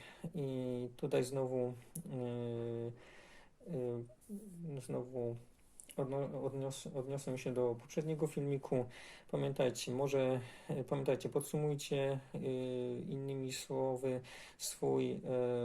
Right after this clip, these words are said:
innymi słowami swój, swoje punkty z fro-, z rozwinięcia najlepiej, a następnie jakiś, y, wytoczcie jakiś apel do czytelnika, jakieś zdanie odnoszące się do przyszłości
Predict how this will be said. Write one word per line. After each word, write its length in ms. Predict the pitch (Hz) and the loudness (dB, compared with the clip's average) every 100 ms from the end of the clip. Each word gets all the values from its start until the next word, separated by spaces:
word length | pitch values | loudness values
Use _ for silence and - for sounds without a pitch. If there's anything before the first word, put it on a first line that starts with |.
| 120 120 120 - - - | 2 0 -4 -12 -18 -8
innymi 260 | 175 135 127 | -2 0 -2
słowami 420 | - 127 131 127 | 0 2 2 2
swój, 560 | 123 - 131 127 123 120 120 117 120 | -2 -4 -2 0 0 0 -2 -2 -2
swoje 320 | 120 - 123 120 | -4 -2 0 0
punkty 520 | - 147 139 - 131 | 0 0 0 -2 -4
z 140 | - | -4
fro-, 640 | - - 127 123 120 123 117 | -4 0 2 2 -2 -2 -2
z 80 | |
rozwinięcia 580 | 123 127 123 135 147 147 | 0 -2 0 -2 -2 0
najlepiej, 520 | 135 131 131 131 127 | 0 0 0 0 0
a 140 | 117 135 | 0 -2
następnie 640 | 127 - 135 123 123 117 117 - - - - - | -2 -2 -4 -4 -4 -4 -6 -12 -16 -18 -16 -6
jakiś, 840 | 180 123 127 127 117 - - - | -2 0 0 0 -4 -4 -6 -6
y, 280 | 139 120 117 | -2 0 0
wytoczcie 480 | 127 135 - - - | -2 -4 -6 -6 -8
jakiś 320 | 117 123 - - | -6 -6 -6 2
apel 480 | 160 147 - 135 127 | 4 4 4 4 6
do 380 | 127 123 123 123 - - - | 4 4 2 -2 -12 -20 -6
czytelnika, 880 | 139 - 131 127 123 - 120 117 117 - - 165 | -4 -2 -2 -2 -4 -2 0 0 -2 -8 -10 -8
jakieś 260 | 147 123 | -4 -4
zdanie 440 | 120 131 131 127 120 | -2 0 0 0 -2
odnoszące 400 | 120 120 135 - | -4 -4 -6 -6
się 140 | - | -6
do 140 | 127 | -4
przyszłości 720 | 139 - 143 147 147 - 127 | -4 -4 0 0 0 -4 -6